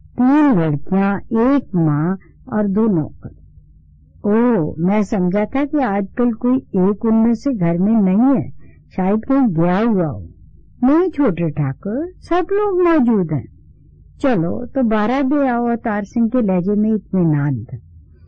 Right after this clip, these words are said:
इस बात की तस्दीक हो गई थी कि कोई गड़बड़ नहीं है, सब ठीक है। मगर अब वो गोमगो की कैफियत में था। क्या मजीद पूछगिछ कुछ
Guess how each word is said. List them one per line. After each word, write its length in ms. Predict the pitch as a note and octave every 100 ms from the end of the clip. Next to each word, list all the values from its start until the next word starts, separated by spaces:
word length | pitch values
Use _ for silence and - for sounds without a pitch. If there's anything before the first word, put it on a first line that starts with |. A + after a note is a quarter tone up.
| - - - -
इस 160 | C#4 -
बात 240 | A#3+ A#3
की 220 | A#3 - A#3
तस्दीक 640 | A3 F#3+ - G3 C4 B3+
हो 180 | G3 F3
गई 240 | E3 E3
थी 240 | D3+ G#3+ B3 - - - - -
कि 100 | A3+
कोई 400 | - A#3+ A#3+ G#3+
गड़बड़ 500 | F3+ E3+ D#3+ G3 F#3+
नहीं 340 | E3 D3+ E3
है, 160 | A#3+ D4+ - -
सब 360 | - - C#4+ B3
ठीक 280 | - D#3 C#3+ -
है। 60 | - - - - - - - - - _ - - A3+
मगर 280 | B3+ D4 - -
अब 240 | C4 C4+ B3+
वो 100 | C4+
गोमगो 680 | F#3 G#3 A3+ A3+ G3 G#3+ A3+
की 180 | B3
कैफियत 580 | G#3 F#3+ E3+ - F3 F3+ -
में 140 | F3+
था। 280 | - D#3 E3+ D#3 - - - -
क्या 180 | B3 A3+
मजीद 480 | G3 F#3+ F#3 B3 A#3
पूछगिछ 640 | - C4+ B3+ - B3+ -
कुछ 440 | - A#3+ - -